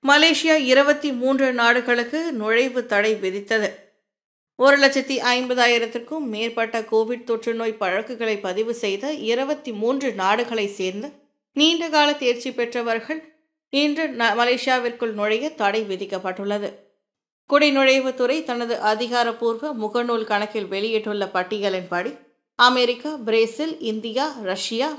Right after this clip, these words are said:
பெரு, கொலம்பியா, தென்னாப்பிரிக்கா, மெக்சிகோ, ஸ்பெயின்,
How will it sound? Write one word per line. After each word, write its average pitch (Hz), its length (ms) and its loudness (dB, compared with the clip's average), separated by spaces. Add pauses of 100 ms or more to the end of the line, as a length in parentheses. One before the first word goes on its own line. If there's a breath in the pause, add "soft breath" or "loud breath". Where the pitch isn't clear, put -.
பெரு, 220 260 2 (460)
கொலம்பியா, 277 680 4
தென்னாப்பிரிக்கா, 226 920 -2
மெக்சிகோ, 233 520 -4 (100)
ஸ்பெயின், 233 580 -4